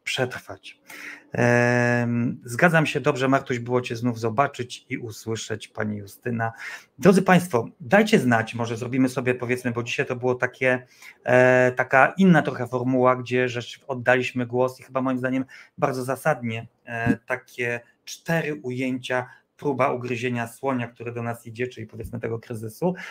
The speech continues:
z czterech odsłon. Dajcie znać, jak Wam się to podobało, a może też chyba najcenniejszą taką opinią, którą bym chciał od Was uzyskać, jeżeli oczywiście będziecie, e, w stanie, to dajcie znać, z czym ta taka szkoleniowa metoda, no ale okej,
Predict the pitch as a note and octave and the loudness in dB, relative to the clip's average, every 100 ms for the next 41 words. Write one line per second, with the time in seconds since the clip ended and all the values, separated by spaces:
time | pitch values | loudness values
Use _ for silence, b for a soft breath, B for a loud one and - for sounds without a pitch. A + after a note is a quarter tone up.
0 | B - - - E3 - C3 B2+ A2+ G#2+ | B -20 0 6 6 4 0 -2 -2 2
1 | G3+ G#3+ D#3+ C3 B2 D3 C3 B2+ C3 B2+ | 4 4 2 2 0 0 0 0 -2 -4
2 | - B2 A2+ A2+ A2+ D#3+ - C3+ D#3+ F3+ | -4 -4 0 2 2 2 0 -2 0 0
3 | F3 D3 - B B _ D3 C#3 C#3 C3 | -2 -4 -8 B B _ -4 0 0 -2
4 | C3+ D3 D#3+ C#3+ C3 - D3 B2+ C3+ C3+ | -2 -2 -2 -4 -8 -4 -6 -4 -4 -4
5 | - C3 B2+ B2+ B2+ G3 E3+ B2+ A#2+ A2+ | -4 -8 -6 -8 -2 2 2 2 -4 -6
6 | A2+ - A#2 A#2 A#2 A2+ A#2 A#2 - A#2+ | -12 -10 -10 -8 -6 -6 -10 -16 -8 -8
7 | B B _ A#2 B2 C3 B2+ B2 B2 C3 | B B _ -4 0 2 2 0 0 0
8 | - A#2 A#2+ A#2+ A#2 - C3 A2+ A#2+ D#3 | -4 -2 2 2 0 -2 0 2 0 -4
9 | B B _ C3 B2+ G#3 G#3 C#3 C3 C3+ | B B _ -4 2 2 2 -2 0 -2
10 | - _ _ - - - C3 C#3 D3+ - | -4 _ _ -16 -12 0 2 2 -2 -6
11 | B2+ A#2+ A#2 B2+ - - - B2+ A#2+ C3 | -6 -6 -2 -2 -2 -8 -2 2 4 2
12 | A2+ A2+ A2+ _ B B B B - B2+ | 2 0 -4 _ B B B B 0 2
13 | C#3+ B2+ C3+ E3+ D#3+ C#3 A#2+ A2 G2+ | 2 2 2 2 2 0 0 -4 -6